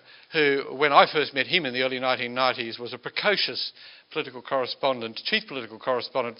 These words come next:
for the Sydney Morning Herald. He was younger than me then, and unfortunately he will be younger than me always. But not only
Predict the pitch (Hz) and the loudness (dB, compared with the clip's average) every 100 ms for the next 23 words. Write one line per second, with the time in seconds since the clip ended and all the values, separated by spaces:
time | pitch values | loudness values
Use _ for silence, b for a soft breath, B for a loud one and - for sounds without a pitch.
0 | - 127 123 120 110 143 123 120 120 117 | -6 -4 -4 -4 -6 -4 -6 -4 -4 -6
1 | 107 127 143 139 120 110 143 156 131 127 | -6 -4 -2 -4 -6 0 2 2 -2 -6
2 | 123 123 113 139 175 160 B B B B | -6 -4 0 2 0 -6 B B B B
3 | 123 127 139 127 147 147 143 131 139 127 | -8 -4 -4 -4 -4 -2 -4 -4 -4 -2
4 | 135 127 131 123 139 131 123 127 117 120 | -4 -4 0 2 4 2 4 4 4 0
5 | 123 143 151 139 117 110 104 - 127 151 | -2 0 2 6 8 8 4 -2 -2 4
6 | 160 156 151 135 120 | 8 10 8 8 4